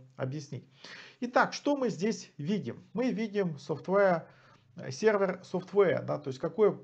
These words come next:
программное обеспечение используется на сервере. Да, коллеги, <laughs> мы используем Cloudflare. Сервер hostname блог точка задиком ком.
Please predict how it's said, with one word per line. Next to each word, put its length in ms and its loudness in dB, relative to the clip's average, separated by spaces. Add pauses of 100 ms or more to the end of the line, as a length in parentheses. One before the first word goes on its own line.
(160)
программное 500 0
обеспечение 560 -4
используется 520 -6
на 140 -4
сервере. 540 -4 (480)
Да, 240 6
коллеги, 440 0
<laughs> 100 0
мы 200 2
используем 600 -2
Cloudflare. 840 -2 (500)
Сервер 540 4
hostname 400 0
блог 480 4
точка 400 -2
задиком 500 -4
ком. 260 -10